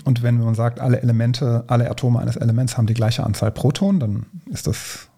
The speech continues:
so richtig, aber die können unterschiedliche Anzahl von Neutronen haben. Deswegen sind alle Elemente eines, äh, alle Atome eines Elements nicht zwangsläufig gleich schwer. Die können leicht in der Masse variieren, weil da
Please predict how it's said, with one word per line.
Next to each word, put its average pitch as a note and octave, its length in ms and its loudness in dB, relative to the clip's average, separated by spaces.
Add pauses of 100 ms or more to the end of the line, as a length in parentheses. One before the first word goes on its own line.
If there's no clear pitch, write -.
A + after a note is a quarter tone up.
(160)
so - 180 -8
richtig, E3 500 -2
aber D3+ 280 2
die C#3 100 -2
können C3+ 180 -2
unterschiedliche A#2+ 520 -4
Anzahl A2 220 2
von G2 140 0
Neutronen F#2+ 380 0
haben. - 200 -4 (600)
Deswegen G2+ 320 -2
sind G2 320 0 (100)
alle A#2+ 400 0
Elemente G2+ 420 -2
eines, - 440 -6
äh, - 320 -6 (640)
alle A#2 240 2
Atome B2 360 -2
eines B2 180 -6
Elements A2+ 360 0
nicht - 260 2
zwangsläufig A#2 460 0
gleich F#2+ 200 -2
schwer. G2 300 -2
Die - 80 -10
können G#2 360 -4
leicht G2 260 -2
in G#2 80 0
der F#2+ 80 2
Masse G2+ 300 0
variieren, G#2+ 440 0
weil G#2 100 -2
da F#2 100 -6